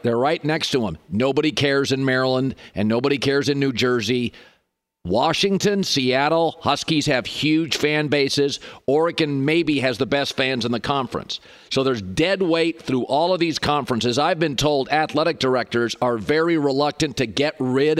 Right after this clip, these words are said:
of dead weight. So the only solution to keep up with the S E C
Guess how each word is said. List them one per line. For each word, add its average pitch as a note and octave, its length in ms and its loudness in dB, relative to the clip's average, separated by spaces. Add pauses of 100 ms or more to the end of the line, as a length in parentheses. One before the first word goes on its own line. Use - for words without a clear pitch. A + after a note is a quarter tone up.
of A2 220 -2
dead D3 240 0
weight. C#3 420 0 (320)
So C#3+ 160 0
the C#3 180 0
only E3+ 300 0
solution D#3+ 600 0
to C3+ 80 0
keep - 300 -2
up D#3 160 2
with D#3 100 2
the D3 140 2
S D#3 220 0
E E3+ 160 0
C F3+ 420 0